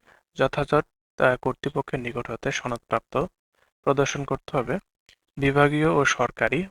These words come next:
অথবা আধা সরকারি ও স্বায়ত্তশাসিত প্রতিষ্ঠানে চাকরিরত প্রার্থীকে মৌখিক পরীক্ষার সময় সংশ্লিষ্ট কর্তৃপক্ষের অনাপত্তিপত্র অর্থাৎ, আহ,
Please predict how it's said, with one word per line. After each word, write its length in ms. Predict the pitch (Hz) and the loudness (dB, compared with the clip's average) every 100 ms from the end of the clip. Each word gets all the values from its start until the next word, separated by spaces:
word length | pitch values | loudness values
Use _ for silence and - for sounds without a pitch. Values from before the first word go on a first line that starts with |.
| - | -4
অথবা 460 | 135 - 135 127 | -4 -2 4 4
আধা 180 | 123 127 | 4 0
সরকারি 400 | - 131 - 139 | -2 -4 -2 -2
ও 100 | 135 | -2
স্বায়ত্তশাসিত 760 | - 120 120 - - 139 135 135 | 0 -2 -2 -6 -6 -6 -8 -10
প্রতিষ্ঠানে 640 | - - 120 - 120 165 - _ _ _ _ _ | -10 -10 -10 -10 -4 -4 -4 _ _ _ _ _
চাকরিরত 540 | - 139 156 156 147 135 | 8 8 8 6 4 4
প্রার্থীকে 500 | - 120 - 120 147 - _ _ _ - | 2 2 2 2 2 2 _ _ _ 2
মৌখিক 280 | 139 - 156 | 2 2 -2
পরীক্ষার 320 | 147 143 143 | 0 0 0
সময় 300 | - 135 127 | 0 0 -2
সংশ্লিষ্ট 480 | - 135 131 139 - | -4 -4 -4 -4 -4
কর্তৃপক্ষের 640 | - 127 - 123 120 - 120 | -2 -4 -4 -6 -4 -2 0
অনাপত্তিপত্র 1040 | 117 113 - 127 - - 120 - - 170 - - | 0 -2 -4 -8 -10 -4 -4 -2 -2 -2 -2 0
অর্থাৎ, 360 | 131 - 131 - - _ _ _ - - - _ - | 0 4 2 2 -12 _ _ _ -20 -20 -20 _ 6
আহ, 300 | 135 127 | 8 8